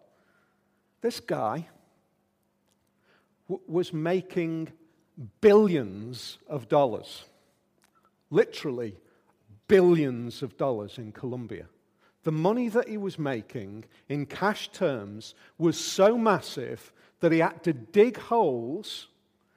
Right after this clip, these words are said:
in the ground and bundle it up on pallets of money and put it in the ground and cover it up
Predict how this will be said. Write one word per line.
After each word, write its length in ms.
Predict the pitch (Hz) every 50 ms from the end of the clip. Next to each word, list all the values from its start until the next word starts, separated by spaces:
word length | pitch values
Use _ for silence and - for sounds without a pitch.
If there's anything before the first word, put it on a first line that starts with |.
| _ _ _ -
in 200 | 190 196 226 240
the 80 | 247
ground 640 | - - 202 160 135 117 110 107 113 123 143 156 - _ _ _ _ _ _ -
and 400 | 175 170 165 131 120 110 - -
bundle 420 | 180 185 208 220 226 196 240 233
it 120 | 226 - - -
up 300 | 202 190 165 - - - -
on 240 | 180 180 175 170 165 - _
pallets 1000 | - - - - 226 233 254 262 254 226 180 156 - - - - - - - - - -
of 160 | 190 170 -
money 680 | 175 165 170 196 226 233 190 147 110 107 117 151 180 - _ - - - - _ _ -
and 240 | 180 175 175 170 -
put 220 | - - 220 240
it 160 | 262 269 -
in 160 | 240 226 214
the 80 | 214 202
ground 600 | - - 160 139 123 110 113 113 117 131 147 151 - -
and 240 | 180 180 185 -
cover 380 | - - - 208 214 208 226 226
it 160 | 233 - -
up 340 | 156 143 123 120 131 - -